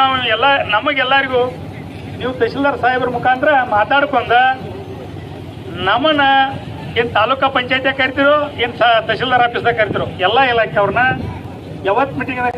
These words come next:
ಕರಿತೀವಿ, ಮೀಟಿಂಗ್ ಕರಿತೀರಿ ಹೇಳ್ಬೇಕು ಸರ್. ಯಾಕಪ್ಪ ಅಂದ್ರೆ ಪ್ರತಿ ಇಲಾಖೆಯವ್ರು ಆಲ್ಟೋ ಹಿಡ್ಕೊಂಡು ಸರ್ ಎಲ್ಲ ಇಲಾಖೆಯವ್ರು ನಾವು ಗಂಭೀರತೆಯಾಗಿ ಚರ್ಚೆ ಮಾಡ್ಬೇಕಾಗಿದೆ. ಈಗ ಯಾಕಪ್ಪ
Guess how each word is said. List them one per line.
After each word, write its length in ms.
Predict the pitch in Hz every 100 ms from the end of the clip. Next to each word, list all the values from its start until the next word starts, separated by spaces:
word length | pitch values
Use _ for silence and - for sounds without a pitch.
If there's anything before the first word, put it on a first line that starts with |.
| 220
ಕರಿತೀವಿ, 300 | 226 - -
ಮೀಟಿಂಗ್ 400 | - - - -
ಕರಿತೀರಿ 300 | 240 240 262 220
ಹೇಳ್ಬೇಕು 240 | 233 233 202
ಸರ್. 100 | 190 202
ಯಾಕಪ್ಪ 340 | 262 277 269 247
ಅಂದ್ರೆ 200 | 240 240 254 - - - - - -
ಪ್ರತಿ 260 | 220 240 285 285 277
ಇಲಾಖೆಯವ್ರು 440 | 285 247 302 294 -
ಆಲ್ಟೋ 240 | 180 226 294 294
ಹಿಡ್ಕೊಂಡು 300 | 262 269 277
ಸರ್ 100 | 240 214
ಎಲ್ಲ 120 | 214 269 269
ಇಲಾಖೆಯವ್ರು 360 | 254 254 277 269
ನಾವು 100 | 262 202
ಗಂಭೀರತೆಯಾಗಿ 520 | - 269 262 269 269 220
ಚರ್ಚೆ 220 | 214 247 240
ಮಾಡ್ಬೇಕಾಗಿದೆ. 440 | 220 202 196 170 - - - - - - 392
ಈಗ 60 | - 220
ಯಾಕಪ್ಪ 300 | 285 285